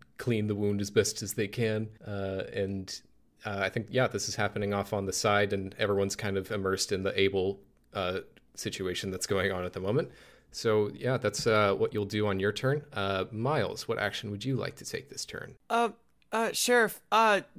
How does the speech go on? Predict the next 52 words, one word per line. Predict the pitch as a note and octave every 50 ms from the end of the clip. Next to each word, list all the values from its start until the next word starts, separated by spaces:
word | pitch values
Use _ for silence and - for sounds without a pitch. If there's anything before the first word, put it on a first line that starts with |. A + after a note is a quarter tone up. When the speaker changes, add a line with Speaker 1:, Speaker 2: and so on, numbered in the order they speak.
| E3 -
Speaker 2:
don't | - G3+ G#3 A#3 B3 B3 A#3+ -
let | A#3+ B3
him | B3 A#3
get | G#3+ A#3 A3 A3+
close | A3 A3+ A3 -
to | - A3
you. | G3 E3 C#3 - _ _ _ -
We | - F#3 F3+ F#3+
don't | G#3+ A#3 A3+ G3+
want | G#3 G#3+ A3 A3+
him | G#3+
to | G3 G3+ F3 - - - -
have | - F3+ G3+ G#3+ G3
anything | G3+ G3+ G3+ G3+ G3+ F#3
over | F#3+ G3 G3 F#3 F#3 E3 D3
us. | B2 G#2+ - - - -
Um, | - E3+ E3+ D3+ C3+ - - - - - _ _ _ -
hop | - G#3+ G3+ -
back | - B3+ B3 -
here | B3 B3 A#3
behind | A3+ A3+ A3+ G#3+ G3+
the | G3
car | - G#3 G#3 G3+
and | F3+ -
shoot | - G#3 G3
him | G3+
from | - G3 E3+
here. | E3+ G3 G3 F3 A#2+ F2 - _ -
And | - B2 C3
I'm | D3 E3+
gonna | F3+ F3
use | D#3+ C#3 G#2+ G2+ - -
Trust | - - E3+ F3 F#3+ - - -
Me | F#2 F2 D#2+ G2 G#2+ - - _ _
when | - A#2 A#2+ B2
you | B2+
tell | A#2+ - D3+ C#3+ C#3 C3+
a |
normal | B2+ B2+ C3+ D3+ D#3+ D#3
person | C#3+ - D3 C3+ - - A#2+
the | A2+
truth | - - - D3+ C3 A2 A2 - G2
in | G#2
order | G#2+ G#2+ G#2+ G#2+
to | G#2
protect | - - A2+ - - C#3+ C3+ C3+ -
them | A#2+ G#2+
from | G2+ A2 G2+
danger, | F#2+ A2 G#2+ A2 G#2 G2+ F#2 F2+ F2
roll | E2+ F#2+ F#2 F2+
plus | - - E2+ E2 -
charm. | - - - A2 F2+ C#2+ - - -